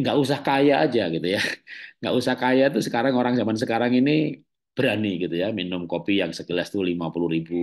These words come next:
Ya, saya aja kadang <laughs> mikir, gitu ya, kok larang,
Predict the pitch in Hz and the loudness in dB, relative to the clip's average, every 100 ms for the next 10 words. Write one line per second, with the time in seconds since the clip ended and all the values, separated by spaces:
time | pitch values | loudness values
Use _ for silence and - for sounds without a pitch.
0 | 87 80 - 87 85 - 117 92 117 110 | -2 -4 -6 -4 -4 -4 -4 -4 -4 -4
1 | - - - - - _ 127 151 165 160 | -10 -14 -20 -20 -20 _ -2 0 2 4
2 | 139 107 104 123 117 87 92 104 139 117 | 4 2 0 0 -2 -4 -2 0 0 -2